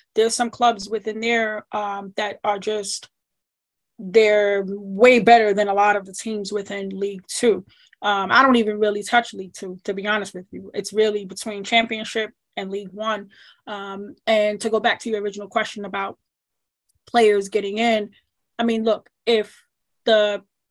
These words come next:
opportunity is there for you to draft, um, to get drafted to a club, absolutely, right? It's good. You get a little bit of that exposure.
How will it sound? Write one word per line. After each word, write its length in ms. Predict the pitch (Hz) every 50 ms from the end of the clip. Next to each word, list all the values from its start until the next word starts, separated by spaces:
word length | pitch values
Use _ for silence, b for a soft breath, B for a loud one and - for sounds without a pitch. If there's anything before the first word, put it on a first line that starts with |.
| _ - 277
opportunity 540 | 277 277 254 233 - 269 254 247 233 233
is 120 | 226 214 185
there 240 | 220 226 233 226 220
for 160 | - - 220
you 300 | 214 196 196 214 220 220
to 640 | - - - - - 240 226 220 214 208 208 202 - _ _ _ _ _ _ _ _ _ _ _ _ _ 233
draft, 720 | 180 196 208 226 240 247 220 196 - - _ _ - - - _ _ _ _ _ _
um, 560 | - 226 220 214 208 208 202 202 202 208 247 - _ -
to 80 | 240
get 220 | 208 214 240 233 226
drafted 400 | 226 233 226 220 226 - 214 -
to 140 | - 220 196
a 60 | 190
club, 460 | - - - 240 254 240 202 190 - _ _ _ _ _ _ _ _ _ -
absolutely, 760 | 254 208 - - - 220 226 233 233 - - 185 185 - _ _ _ _ _ _
right? 320 | - 233 233 233 226 - _ _ -
It's 140 | 233 - -
good. 300 | - 285 254 240 240 240 208 - _ _ _ _
You 80 | - 202
get 120 | 240 226
a 20 | 226
little 160 | 226 226 220
bit 140 | 202 226 220
of 80 | 208
that 140 | 214 208 196
exposure. 560 | 196 - - - 226 220 214 196 196 185 185